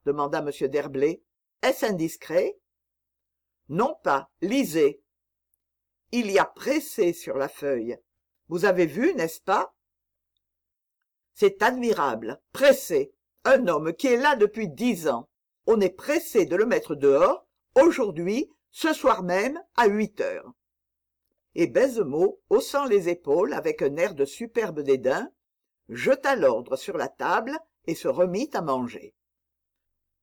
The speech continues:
Ils ont de ces mouvements-là, » dit-il la bouche pleine. Ils prennent un homme un beau jour, ils le nourrissent pendant dix ans, et vous écrivent, « Veillez bien sur le drôle »,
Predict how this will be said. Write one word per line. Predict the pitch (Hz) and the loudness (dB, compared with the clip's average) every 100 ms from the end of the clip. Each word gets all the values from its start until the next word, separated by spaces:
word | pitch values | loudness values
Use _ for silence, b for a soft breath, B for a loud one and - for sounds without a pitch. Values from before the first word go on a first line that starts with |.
| _ _ _ _ _ _ _ | _ _ _ _ _ _ _
Ils | 247 220 208 | -2 0 2
ont | 285 | 2
de | 220 | 0
ces | - 175 | 2 2
mouvements-là, » | 175 247 269 196 156 127 139 _ | 2 0 0 0 -2 -2 -2 _
dit-il | 123 160 - 151 | -8 -6 -4 -4
la | 151 | -2
bouche | 143 165 156 | -2 -4 -4
pleine. | 139 139 135 123 139 _ _ _ _ _ - | -4 2 2 2 -10 _ _ _ _ _ -8
Ils | 202 175 | -8 -4
prennent | 208 277 285 277 | 0 2 2 0
un | 208 190 | 0 0
homme | 190 | -2
un | 151 | -4
beau | 131 135 | 0 -2
jour, | 135 139 233 311 _ _ _ - | 0 0 0 -2 _ _ _ -4
ils | 208 | 0
le | 180 | 0
nourrissent | 180 254 233 233 - 175 | 0 -2 -4 -6 -8 -6
pendant | 156 156 135 | -6 -4 -6
dix | 131 233 208 160 | -4 -4 -2 0
ans, | 185 - _ _ - | -2 -6 _ _ -2
et | 233 | 0
vous | 190 185 | 0 -2
écrivent, « | 175 - 156 214 262 320 - _ _ _ - | -2 -2 -2 -2 -4 -8 -12 _ _ _ -4
Veillez | 135 208 196 | 4 6 6
bien | 165 127 233 311 | 2 2 2 2
sur | 269 220 | -2 2
le | 190 | 2
drôle », | 151 180 247 285 | 6 6 6 4